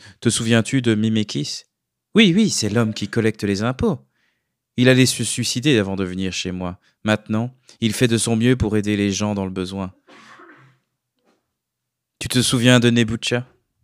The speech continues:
La, la femme de ce grand marchand ? Elle était jalouse et tuait toutes les esclaves féminines que son mari regardait.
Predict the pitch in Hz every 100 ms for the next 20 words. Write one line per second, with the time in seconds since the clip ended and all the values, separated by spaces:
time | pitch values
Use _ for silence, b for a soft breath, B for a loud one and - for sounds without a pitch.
0 | _ _ _ _ _ _ _ _ b b
1 | - 113 92 113 117 - 143 123 110 120
2 | 117 117 120 - 226 254 _ _ _ _
3 | 110 120 139 123 131 131 143 123 107 107
4 | - 113 107 117 107 110 - 113 110 -
5 | 110 107 104 110 101 101 - 101 98 104
6 | 98 95 95 95 95 95